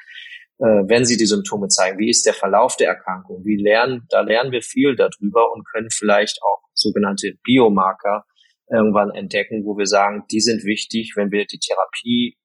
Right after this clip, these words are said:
planen und die Therapiestudien planen, dass wir darauf achten, ja, wie es den Patienten unter Therapie geht, wie diese Biomarker sich vielleicht verändern. Und dadurch bekommt man natürlich auch einen besseren Einblick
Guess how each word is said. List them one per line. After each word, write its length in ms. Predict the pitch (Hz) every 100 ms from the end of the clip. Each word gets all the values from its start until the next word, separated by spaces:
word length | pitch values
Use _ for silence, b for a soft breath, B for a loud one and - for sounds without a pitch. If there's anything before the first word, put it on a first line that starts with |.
| -
planen 540 | - 101 110 113 117 113
und 160 | 101
die 60 | 104
Therapiestudien 1000 | - 98 92 - 117 - - 110 110 107
planen, 480 | - 104 104 107 110 _ B B B
dass 180 | - -
wir 100 | 117
darauf 340 | 110 113 -
achten, 480 | 117 - - 87 82 _ -
ja, 220 | 98 104
wie 120 | 101
es 180 | 101 -
den 180 | 104 98
Patienten 640 | 95 - - 185 95 - _ _ _
unter 460 | 107 - 98 95 b b b _
Therapie 480 | - 107 101 - 113
geht, 300 | 95 107 104
wie 80 | 107
diese 240 | 98 98
Biomarker 520 | 90 107 101 95 - 95
sich 140 | 92
vielleicht 280 | - 92 -
verändern. 500 | 101 98 98 90 - _ _ _
Und 400 | - 113 101 - -
dadurch 540 | 110 127 131 - - _ _
bekommt 460 | 113 - 113 110 123
man 140 | 117
natürlich 460 | 110 - 117 110 -
auch 160 | 110
einen 120 | 113
besseren 400 | 110 107 - 113
Einblick 840 | 107 107 120 120 107 104 - -